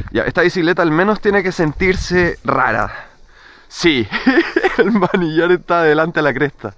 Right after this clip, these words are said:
Estoy de treinta y uno a ochenta, tengo, ¿cuánto? Cuarenta y nueve centímetros. Ya, creo que tenía la camarita apuntada un poco arriba, pero es un detalle. Vamos a ver qué tiempo hace con esta potencia y qué, qué impresiones me da. Vamos.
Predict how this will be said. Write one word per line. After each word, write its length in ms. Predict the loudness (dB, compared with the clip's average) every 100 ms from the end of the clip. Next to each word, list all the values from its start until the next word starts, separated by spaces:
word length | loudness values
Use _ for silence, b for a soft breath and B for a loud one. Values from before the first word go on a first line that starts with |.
| -14
Estoy 960 | 0 2 4 4 4 2 2 2 2 2
de 120 | 0
treinta 340 | 0 0 2
y 100 | 2
uno 380 | 2 4 4 2
a 120 | 2
ochenta, 560 | -2 0 -2 0 0 0
tengo, 560 | 0 -2 0 0 0 -4
¿cuánto? 300 | -2 -2 -2
Cuarenta 320 | -2 -2 -2 -2
y 40 |
nueve 220 | 0 0
centímetros. 600 | -2 -2 -2 0 0 -2 B -10
Ya, 120 | -4
creo 160 | 2
que 60 | 2
tenía 220 | 4 2
la 100 | 2
camarita 400 | 2 2 2 2
apuntada 300 | 0 2 6
un 80 | 6
poco 200 | 4 0
arriba, 300 | -2 -4 -8 -12
pero 160 | -8 -6
es 60 | -6
un 80 |
detalle. 320 | -6 -6 -10 -12 b b b b b b
Vamos 320 | 0 2 2
a 60 | 2
ver 140 | 0
qué 100 | -2
tiempo 340 | 0 -2 2 0
hace 200 | 0 -2
con 120 | -2
esta 200 | -2 -2
potencia 520 | 0 0 -2 -4 -8 B B -8
y 180 | -6 -2
qué, 800 | 2 2 2 0 0 -2 -2 -4
qué 180 | 0 2
impresiones 480 | 2 -2 -4 -4 -4
me 140 | -2
da. 240 | -4 -6 -10 -4
Vamos. 260 | -2 -2